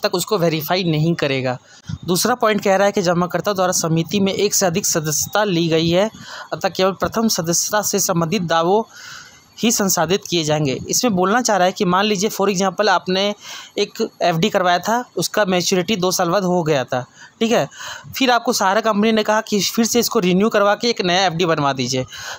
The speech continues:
फिर से आपको एक बॉन्ड मिला होगा, यानी आपके पास टोटल दो बॉन्ड हो गए। तो आपको क्या करना है, आपको प्रथम बॉन्ड से ही अप्लाई करना है, दूसरे बॉन्ड को लेकर अप्लाई नहीं करना है,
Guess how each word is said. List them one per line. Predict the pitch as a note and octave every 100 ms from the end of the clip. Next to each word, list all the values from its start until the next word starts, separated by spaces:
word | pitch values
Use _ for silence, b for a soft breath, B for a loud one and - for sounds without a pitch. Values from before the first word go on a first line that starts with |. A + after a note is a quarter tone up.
| -
फिर | A#3+
से | B3
आपको | A3+ A#3+
एक | G3
बॉन्ड | F3 G#3
मिला | G#3+ G#3
होगा, | G3+ G3 G#3 - -
यानी | F3+
आपके | G3 A3
पास | G#3 G3+
टोटल | F#3 F#3+
दो | F#3+ G3+
बॉन्ड | F#3+ G3+ G3
हो |
गए। | G3 G#3+ A#3+ B B B B B B -
तो | -
आपको | F#3 G3+ B3+
क्या | C4
करना | A#3+ A3+ G#3+
है, |
आपको | G#3+
प्रथम | B3 G#3 G3+ B3+
बॉन्ड | A3 G#3+ G#3
से | A3+
ही | A#3
अप्लाई | B3 G3 F3+
करना | E3+ D#3+
है, | D#3
दूसरे | F#3 F3+ B3
बॉन्ड | G#3+ A3+
को | A3
लेकर | A3 G#3+ A3
अप्लाई | G3 F3+ F#3
नहीं | F3+ F#3+
करना | E3+ C#3+ C3+
है, | B2+